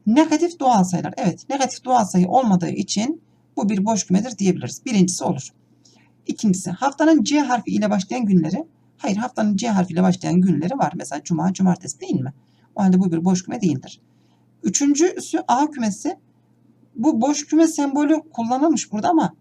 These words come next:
parantezin içinde, tekrar parantez olduğu için şu kısım artık tek başına bir elemandır. Yeni bir sembol olarak düşünüyoruz. Bu kümenin eleman sayısı da üstelik birdir. Yani şu parantez sembollerinin her birini ayrı ayrı eleman diye düşünmeyin. Bakın, arasına virgül koymamış.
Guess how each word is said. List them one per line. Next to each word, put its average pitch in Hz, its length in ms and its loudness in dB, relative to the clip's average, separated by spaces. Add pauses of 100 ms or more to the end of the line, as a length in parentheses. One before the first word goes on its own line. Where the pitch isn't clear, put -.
parantezin 240 460 -4
içinde, 262 300 -2
tekrar 359 300 -4
parantez 220 400 -4
olduğu 208 180 -2
için 285 260 -6 (320)
şu 370 220 -10
kısım - 240 -8
artık 247 320 -6
tek 330 180 -4
başına 226 260 -2
bir 185 180 -2
elemandır. 185 420 2
Yeni 190 240 0
bir 175 60 2
sembol 180 380 -2
olarak 247 360 -6
düşünüyoruz. 247 580 -8 (480)
Bu 294 100 0
kümenin 208 320 2
eleman 214 380 -2
sayısı 185 340 -2
da - 40 -12
üstelik - 420 -6
birdir. 175 460 -2 (1080)
Yani 175 200 4
şu 185 220 -4
parantez 214 460 -2
sembollerinin 220 600 0
her 208 220 0
birini 202 180 -2
ayrı 196 180 2
ayrı 196 120 -2
eleman 202 340 0
diye 180 120 2
düşünmeyin. 165 380 -2
Bakın, 170 200 -8
arasına 185 320 2
virgül 185 260 0
koymamış. 180 540 -2